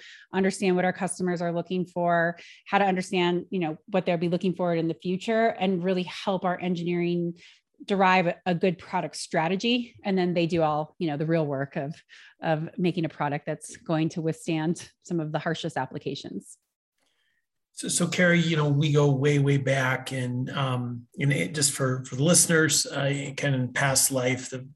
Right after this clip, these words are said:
Speaker 2: previous company that, uh, that I, uh, co-founded and, and was part of, we worked with Carrie and, and one of the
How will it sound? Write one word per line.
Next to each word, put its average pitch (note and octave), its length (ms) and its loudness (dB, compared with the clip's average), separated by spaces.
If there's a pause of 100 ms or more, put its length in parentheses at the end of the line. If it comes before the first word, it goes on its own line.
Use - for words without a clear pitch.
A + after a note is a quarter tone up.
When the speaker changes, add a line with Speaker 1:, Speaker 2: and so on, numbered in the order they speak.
(100)
Speaker 2:
previous C#3 320 4
company C3+ 480 0
that, A#2+ 300 -2 (160)
uh, B2 380 -6 (180)
that C3+ 100 -4
I, B2 320 -2 (220)
uh, B2 140 -2
co-founded D#3+ 640 4
and, B2+ 340 -2
and B2+ 220 -4
was B2 100 -4
part C3+ 300 2
of, C3 240 2 (420)
we D3 100 -2
worked D3 300 2
with C3+ 220 -2
Carrie C3+ 680 0
and, B2 300 -8 (360)
and C3+ 140 -2
one D3 160 6
of C3 160 2
the B2+ 460 0